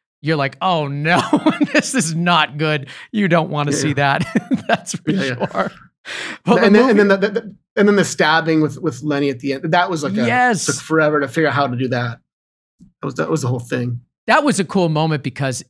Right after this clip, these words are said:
Speaker 1: uh, his wife was forced to watch that, even though, you know, just, just knowing that that was her last dying vision, uh,
Speaker 2: Yeah.
Speaker 1: it, it wa-, it was just so gruesome. But there's something about the way that you guys are handling this particular,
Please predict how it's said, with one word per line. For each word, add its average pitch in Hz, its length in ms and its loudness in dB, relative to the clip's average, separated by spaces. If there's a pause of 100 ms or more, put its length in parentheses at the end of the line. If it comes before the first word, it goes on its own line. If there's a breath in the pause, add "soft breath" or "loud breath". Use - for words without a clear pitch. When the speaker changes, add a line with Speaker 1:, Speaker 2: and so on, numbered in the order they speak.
Speaker 1:
uh, - 60 -10
his 127 340 -6
wife 156 340 -2
was 135 200 -4
forced - 520 -6
to 143 100 -6
watch 123 580 -4
that, 110 240 -10
even 156 180 0
though, 185 80 2
you 165 160 0
know, 165 320 0 (200 loud breath)
just, - 220 -2 (220 soft breath)
just 233 220 -2
knowing 233 240 2
that 180 120 -2
that 175 160 0
was 175 180 -4
her 160 180 -2
last 147 600 -4 (220)
dying 131 600 -4 (140)
vision, 120 600 -4 (400 loud breath)
uh, 123 300 -2
Speaker 2:
Yeah. - 160 -6 (160)
Speaker 1:
it, - 320 -8
it - 40 -4
wa-, 208 240 0
it 254 120 -2
was 254 140 0
just - 240 -4
so 139 120 -4
gruesome. 120 480 -8
But 214 140 0
there's 294 160 -4
something 320 400 -4
about 202 340 -2
the 175 80 -2
way 170 220 0
that 156 120 -6
you 147 140 -8
guys 151 240 -4
are 127 80 -6
handling 139 600 -6
this 143 300 -4 (360 soft breath)
particular, 143 720 -4